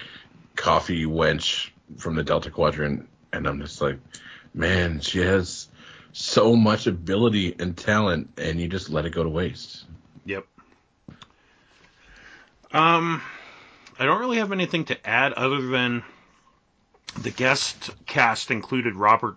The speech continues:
Speaker 2: Russler, who pla-, I can't remember his character's name. He was in season two of Babylon Five. He was the, um,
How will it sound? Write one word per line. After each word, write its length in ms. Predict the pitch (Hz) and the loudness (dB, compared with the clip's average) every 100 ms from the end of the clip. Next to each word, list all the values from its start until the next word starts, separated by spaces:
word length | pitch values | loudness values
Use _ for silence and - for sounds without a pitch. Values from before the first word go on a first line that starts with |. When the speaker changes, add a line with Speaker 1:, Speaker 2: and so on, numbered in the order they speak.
| - | -2
Speaker 2:
Russler, 520 | 98 92 - 78 - _ - - - _ | 0 0 -8 -14 -16 _ -20 -20 -20 _
who 680 | - 131 127 127 127 123 113 - | -2 0 2 2 0 -2 -6 -16
pla-, 220 | - 139 - | -12 -12 -10
I 120 | 113 | -14
can't 240 | - 131 | -12 -12
remember 240 | 123 131 104 | -10 -8 -8
his 100 | - | -4
character's 360 | 98 92 82 | -4 -4 -6
name. 160 | 85 90 | -8 -6
He 140 | 123 | -4
was 240 | 180 196 147 | -2 -2 -2
in 220 | 156 143 | -4 -4
season 440 | - 160 147 147 | -4 -4 -2 -4
two 260 | - 123 123 | -4 -2 -2
of 120 | 90 | 0
Babylon 480 | 98 92 101 95 85 | 0 0 0 -4 -6
Five. 380 | - 85 78 - - _ - - | -4 -4 -4 -12 -20 _ -20 -20
He 280 | - 135 147 | -10 -2 -2
was 680 | 135 135 135 113 - - - _ | 2 4 4 0 -8 -8 -14 _
the, 540 | 113 110 107 104 101 101 | -6 -4 -2 -4 -2 0
um, 500 | 98 95 92 87 | 2 0 -2 -6